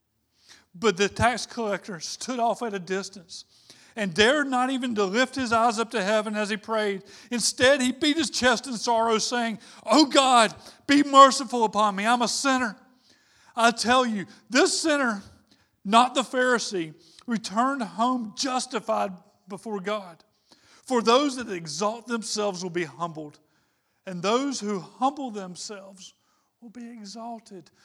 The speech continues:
Where is our heart when we're praying? Man, the heart of this Pharisee was not in the right place. This was,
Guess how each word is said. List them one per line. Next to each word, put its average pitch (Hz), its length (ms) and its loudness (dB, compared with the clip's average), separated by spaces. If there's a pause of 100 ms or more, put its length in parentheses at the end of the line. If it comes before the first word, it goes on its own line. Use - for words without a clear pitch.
(160)
Where 277 280 -2
is 247 260 -6
our 233 240 0
heart 214 800 -8 (920)
when 220 120 -10
we're 247 80 -6
praying? 240 640 -14 (3250)
Man, 208 400 -12 (1400)
the 214 120 -6
heart 254 240 -2
of 269 80 -10
this 233 180 -10
Pharisee 233 640 -10
was 175 240 -14
not 226 320 -10
in 247 120 -10
the 214 60 -10
right 202 220 -8
place. 220 300 -8
This 294 220 -10
was, 294 200 -16